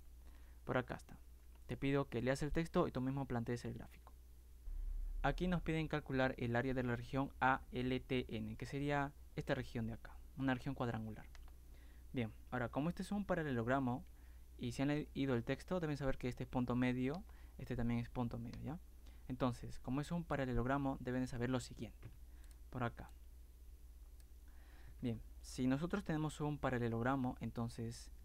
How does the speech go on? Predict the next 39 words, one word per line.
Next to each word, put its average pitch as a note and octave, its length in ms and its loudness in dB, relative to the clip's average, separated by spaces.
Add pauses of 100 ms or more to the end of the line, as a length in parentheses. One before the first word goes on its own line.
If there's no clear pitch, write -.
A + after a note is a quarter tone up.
esta E3 320 2
área D3+ 300 2
de B2 100 4
acá A#2 380 0 (440)
va B2+ 60 2
a B2 40 0
ser C3 280 0
un D3 220 0
cuarto D3 580 2 (580)
de C#3+ 240 2 (540)
el B2+ 140 4
área C3 200 6
total, A#2 360 -6 (200)
siempre D3+ 340 0
y - 20 0
cuando D3 480 4 (320)
este D#3 260 2
punto D3 340 2
de A#2+ 100 6
acá B2+ 280 2 (300)
sea B2+ 260 4
punto D3 340 2
medio C3+ 360 6
de A#2+ 180 2
este A#2+ 220 0
lado A#2+ 360 6 (520)
y C3 120 4
este C#3+ 200 4
otro C#3+ 280 6
lado C#3+ 440 4 (480)
es B2+ 220 0
la C3+ 140 4
diagonal, A2+ 460 2 (260)
¿ya? D3 300 0
Por B2+ 140 0
acá D3+ 160 -2
tenemos D#3 340 0
lo B2+ 80 2
mismo, A#2 320 0